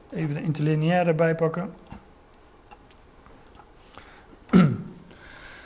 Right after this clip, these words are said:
"Hebben zij gestruikeld opdat zij vallen zouden?" Hè? Struikel is één ding, maar vallen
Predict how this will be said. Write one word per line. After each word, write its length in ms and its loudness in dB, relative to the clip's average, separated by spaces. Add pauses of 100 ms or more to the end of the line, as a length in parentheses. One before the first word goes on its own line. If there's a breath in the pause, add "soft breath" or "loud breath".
(720 soft breath)
"Hebben 400 12
zij 220 12
gestruikeld 640 8
opdat 360 4
zij 380 6
vallen 520 10
zouden?" 400 -6 (460)
Hè? 220 -2 (1300 soft breath)
Struikel 560 6
is 100 4
één 260 6
ding, 240 4
maar 160 2
vallen 640 10